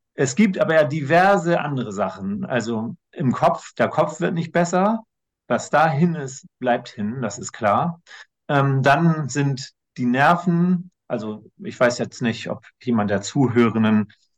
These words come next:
vielleicht auch so Nervenprobleme hat, Kribbeln in den Füßen oder Taubheit in den Füßen oder so etwas. Das ist ja auch ein Klassiker, der passiert dadurch, dass die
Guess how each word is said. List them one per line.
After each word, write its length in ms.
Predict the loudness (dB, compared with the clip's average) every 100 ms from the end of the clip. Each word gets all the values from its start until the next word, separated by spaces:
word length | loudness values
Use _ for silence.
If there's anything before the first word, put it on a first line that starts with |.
| _
vielleicht 300 | -2 -2 0
auch 120 | -6
so 140 | -4
Nervenprobleme 1080 | -2 2 0 0 -4 -4 -4 -8 -4 -2 0
hat, 180 | 0 -2
Kribbeln 340 | -8 -2 0
in 140 | -2 -4
den 100 | -8
Füßen 540 | -10 -8 -4 2 4
oder 300 | 4 4 4
Taubheit 480 | 4 0 0 -2 -6
in 100 | -8
den 80 | -10
Füßen 400 | -8 -6 -2 -2
oder 180 | 0 0
so 140 | 0
etwas. 380 | 0 2 0 0 _ _ _
Das 180 | -4 -4
ist 120 | -2
ja 100 | 0
auch 100 | 2
ein 180 | 2 -2
Klassiker, 580 | -4 0 -2 -2 0 0
der 260 | 2 0 0
passiert 500 | -10 -10 -4 -2 0
dadurch, 260 | 0 0 -2
dass 300 | -4 -6 -14 _ _ _ _
die 380 | -4 -2 -4